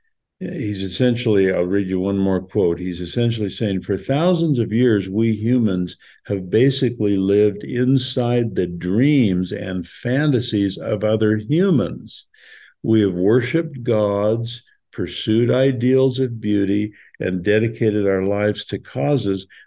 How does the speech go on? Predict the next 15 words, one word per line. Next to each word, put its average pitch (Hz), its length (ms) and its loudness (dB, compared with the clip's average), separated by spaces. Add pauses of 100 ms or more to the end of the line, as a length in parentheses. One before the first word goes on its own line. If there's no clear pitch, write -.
that 107 120 0
are 107 300 2
originated 117 680 2
in 104 220 -2
the 101 120 0
imagination 135 1400 2 (300)
of 107 200 -2
some 113 480 0
outstanding 107 1040 0
human 127 720 2 (160)
poet 131 440 4 (360)
or 95 140 -4
prophet 117 680 -6
or 95 160 -2
politician. 110 960 -2